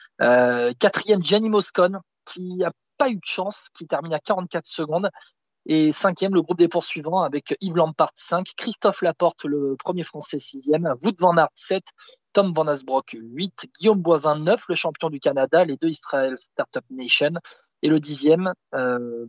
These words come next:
bah, celui qui est toujours là, Heinrich Hausler,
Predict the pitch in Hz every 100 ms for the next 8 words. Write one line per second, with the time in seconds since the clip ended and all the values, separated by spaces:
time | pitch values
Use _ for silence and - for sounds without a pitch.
0 | _ 123 117 - - 135 147 151 - -
1 | 165 147 - 170 156 143 - 156 180 -
2 | - - - 165 160 156 185 - - 151
3 | 156 - - 160 170